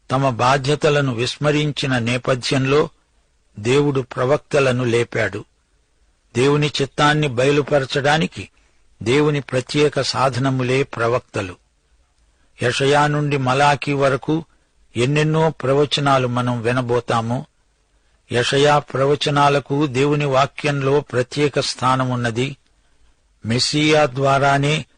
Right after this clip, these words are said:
ఇశ్రాయేలుకు జాతీయ రక్షణ ఉన్నది. ఈ సందేశం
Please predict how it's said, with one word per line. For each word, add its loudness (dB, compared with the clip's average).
ఇశ్రాయేలుకు 0
జాతీయ 0
రక్షణ -2
ఉన్నది. -4
ఈ -2
సందేశం -2